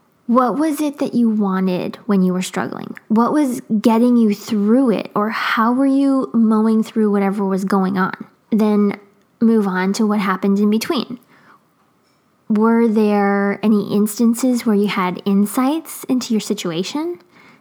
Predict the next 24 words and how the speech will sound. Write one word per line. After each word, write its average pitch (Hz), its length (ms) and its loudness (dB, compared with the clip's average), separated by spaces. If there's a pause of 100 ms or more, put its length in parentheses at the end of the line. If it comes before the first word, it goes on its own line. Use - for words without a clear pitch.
(140)
Did 233 240 2
something 240 380 2
happen 208 380 2
to 196 120 -2
prompt 190 640 -4
you 233 200 4
to 240 120 0
make 185 360 2
a 254 80 0
change? 269 600 -2 (240)
Was 220 120 0
there, 208 180 0
like, 185 300 -4
a - 100 -4
point 214 880 0
where 220 120 2
you 214 160 2
just 190 260 0
couldn't 208 420 -2
take 196 520 -2
the 208 80 -4
status 190 420 -4
quo 202 360 -2
anymore? 190 760 0